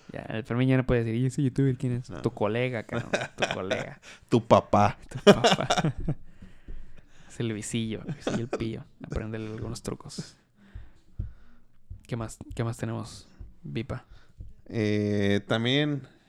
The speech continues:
Speaker 2: en el mismo, no universo, eh, por parte de D C Comics tenemos Birds of Prey, que es, eh,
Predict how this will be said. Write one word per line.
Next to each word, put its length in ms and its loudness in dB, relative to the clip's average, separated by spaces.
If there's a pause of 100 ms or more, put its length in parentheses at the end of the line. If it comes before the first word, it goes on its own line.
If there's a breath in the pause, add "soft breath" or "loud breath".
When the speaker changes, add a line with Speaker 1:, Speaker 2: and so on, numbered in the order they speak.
Speaker 2:
en 220 -8
el 120 -4
mismo, 680 -2 (240)
no 160 -2
universo, 600 2 (1300 soft breath)
eh, 360 -4
por 160 -4
parte 340 -2
de 160 2
D 140 0
C 160 -4
Comics 380 0
tenemos 580 -2 (540 soft breath)
Birds 240 2
of 120 2
Prey, 380 0 (540 soft breath)
que 260 -4
es, 340 -6 (760 soft breath)
eh, 340 4